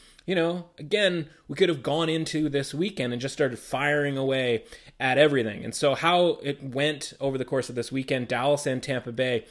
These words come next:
on Friday, feels like it was a million years ago at this point. But, you know, when you're talking about getting hot, right, it's finding a read on one team or sort of one subset of teams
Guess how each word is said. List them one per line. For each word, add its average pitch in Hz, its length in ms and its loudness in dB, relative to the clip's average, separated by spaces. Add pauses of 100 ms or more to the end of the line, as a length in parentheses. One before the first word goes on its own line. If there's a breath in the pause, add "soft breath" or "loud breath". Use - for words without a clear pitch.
(320 loud breath)
on 147 260 0
Friday, 127 720 2
feels 170 320 -2
like 120 160 -2
it 117 60 -4
was 117 100 -2
a 110 60 -2
million 135 400 2
years 135 240 2
ago 113 240 2
at 110 100 -6
this 117 160 -2
point. 120 320 -4 (380 loud breath)
But, 147 240 4 (180)
you 180 80 -4
know, 170 80 2
when 170 100 0
you're 160 120 0
talking 160 300 -2
about 151 180 0
getting 143 180 0
hot, 170 320 -4
right, 139 220 0
it's 139 180 -8
finding 185 380 -2
a 175 40 0
read 156 440 0
on 127 400 -4
one 165 280 0
team 165 440 -2
or 120 180 -2
sort 123 200 -6
of 113 100 -2
one 127 220 -4
subset 151 560 0
of 113 140 -4
teams 170 540 -2